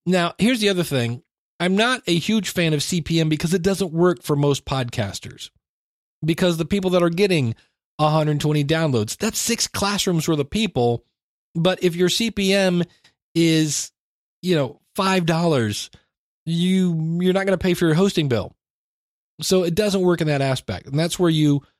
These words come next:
find a show who's interested in getting their brand. You magnify the niche and say, "Look, I have your target audience," and things like that.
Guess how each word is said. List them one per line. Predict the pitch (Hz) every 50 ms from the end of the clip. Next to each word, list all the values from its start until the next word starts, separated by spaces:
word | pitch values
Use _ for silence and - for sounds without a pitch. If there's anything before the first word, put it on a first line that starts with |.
| _ _ _ _ -
find | - 165 175 180 180 175 165
a | 156 147
show | 139 - - 165 156 151 151 147
who's | 147 151 151 143 -
interested | - 175 175 170 170 160 - 160 156
in | 151 147
getting | 156 151 160 151
their | 139 123
brand. | 117 117 127 131 139 151 156 156 160 170 175 175 170 _ _ _ _ _ _ _ _ -
You | 143 147 151 143 143 139 135 135 135 - _ _ _ _ _ -
magnify | 139 139 147 151 165 180 175 165 151 - - 165 160 156 156
the | 143 131 113
niche | 117 135 156 175 202 - -
and | 147 135
say, | - 156 147
"Look, | 147 156 151 143 147
I | 160 160
have | 151 156 160 156
your | 156 135
target | 131 - 143 139 127 113 -
audience," | - 160 175 180 185 180 175 170 - 139
and | 139 -
things | 160 156 151 165
like | 147 139 -
that. | 147 143 143 143